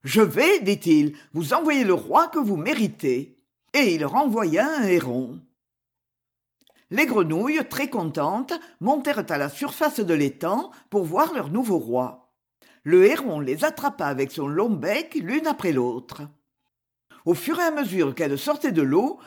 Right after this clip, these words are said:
le héron les avalait immédiatement. C'était vraiment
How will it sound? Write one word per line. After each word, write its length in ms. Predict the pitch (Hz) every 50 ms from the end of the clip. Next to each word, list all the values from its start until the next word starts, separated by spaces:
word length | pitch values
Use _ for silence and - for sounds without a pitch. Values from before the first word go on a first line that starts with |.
| - -
le 180 | - 185 214 202
héron 360 | 175 165 160 151 165 220 311
les 240 | 359 330 254 165 202
avalait 400 | 185 160 160 151 160 196 277 302
immédiatement. 1000 | 277 196 160 185 277 254 285 269 - - 185 151 123 117 113 117 131 131 - - _ _ _ _ _ _ _ _ _ _ _ _ _ _ _ _ _ _ _ _ _ _ -
C'était 300 | - 330 330 320 233 185
vraiment 480 | 139 127 165 254 277 214 180 190 233